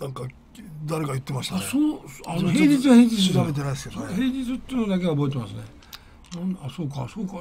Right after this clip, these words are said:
Speaker 2: そう、ちょっと調べてみて。
Speaker 1: 今日のテーマでもありますよね。
Speaker 2: ね、今日のテーマです。えーっと、
Speaker 1: はい。
Speaker 2: 十一年前の三点一一に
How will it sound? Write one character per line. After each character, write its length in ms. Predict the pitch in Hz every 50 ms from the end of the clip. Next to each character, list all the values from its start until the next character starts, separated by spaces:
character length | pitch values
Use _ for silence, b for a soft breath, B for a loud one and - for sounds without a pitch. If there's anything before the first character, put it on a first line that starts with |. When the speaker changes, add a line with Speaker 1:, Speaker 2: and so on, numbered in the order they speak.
| 180
Speaker 2:
そ 260 | 135 - 190 143 127 135
う、 60 | 143
ち 100 | 135 147
ょ 20 | 135
っ 20 |
と 120 | 143 151
調 100 | 170 180
べ 60 | 156 135
て 60 | 139
み 80 | 131
て。 140 | - - 143
Speaker 1:
今 120 | - 196 208
日 60 | 196
の 140 | 190 165 147
テ 120 | 139 147
ー 80 | 175 185
マ 120 | 185 156
で 80 | 143 139
も 120 | 135 135
あ 40 | 139
り 60 | 143
ま 140 | 143 143 135
す 80 | 123 165
よ 100 | 151 131
ね。 60 | 113
Speaker 2:
ね、 60 | 113 107 - - - - - - - -
今 120 | - 175 170
日 60 | 160
の 60 | 147
テ 80 | 131 160
ー 40 | 156
マ 120 | 151 147
で 40 | 143
す。 180 | 139 - - - -
え 120 | 151 139
ー 420 | 139 131 123 123 - 135 135 135
っ 20 | 123
と、 100 | - 160
Speaker 1:
は 60 | 151
い。 40 | 147 - - - - - - - - - - - 117 117
Speaker 2:
十 160 | 151 165 202 220
一 160 | 214 185 196
年 160 | 233 226 226
前 140 | 226 226 220
の 120 | 196 170
三 280 | 139 180 208 208 202 180
点 280 | - 185 170 160 160
一 200 | 156 143 185 214
一 160 | 220 185 180 175
に 220 | 160 143 135 135